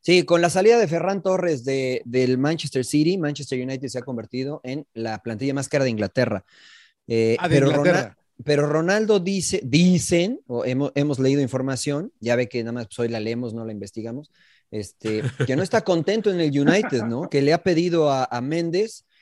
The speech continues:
Speaker 1: que busque opciones porque no está contento con lo que están consiguiendo en el equipo, que probablemente se quedarán fuera de puestos europeos si no mejora esto. Este, entonces, ¿cómo es posible que tiene una de las plantillas más caras y, y no dan resultados? Dice que es una injusticia, señor, ¿no? Que él pensó que iba a llegar a,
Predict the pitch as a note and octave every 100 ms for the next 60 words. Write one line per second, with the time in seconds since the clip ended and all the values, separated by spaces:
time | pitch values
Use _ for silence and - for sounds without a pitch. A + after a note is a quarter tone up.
0 | _ - B2 E3 - E3 - F#3 F3+ F#3
1 | F#3 C3 C#3 D#3 E3 C#3 C3+ D3+ D#3 C3
2 | A#2+ G#2 A#2 - D3+ E3+ E3 C#3+ C3 D3
3 | D3 C3+ B2+ C3+ C3+ C#3 C3+ C#3 C3+ D#3+
4 | G#3+ F3+ F3+ D3+ C3 B2 C#3 C3+ C#3+ C3+
5 | G#2 C#3 C3 A2+ G#2 G2+ A#2 B2 - A2
6 | A#2 A2+ - A2+ G#2 G2 - E3 _ _
7 | _ _ - G2+ F#2+ - - G2+ F#2+ -
8 | - A2+ C#3+ G#3+ A#3 - G3+ A3+ A#3+ F3+
9 | A3 A#3 G#3+ F3 E3 D3+ F3 G3 E3+ B2
10 | C3 - - A#2+ B2+ F#3+ - G2+ F#2+ F#2
11 | - F#2+ G#2+ C3+ E3 D3+ B2+ A2+ G2+ C#3+
12 | D3 A#2 C#3 D3 C#3+ D3+ D3+ B2+ A2 G2
13 | - B2+ G#2+ - G#2 G#2 A#2+ D3+ D3+ C3
14 | C3+ D3 C#3+ A#2 A2 B2 A2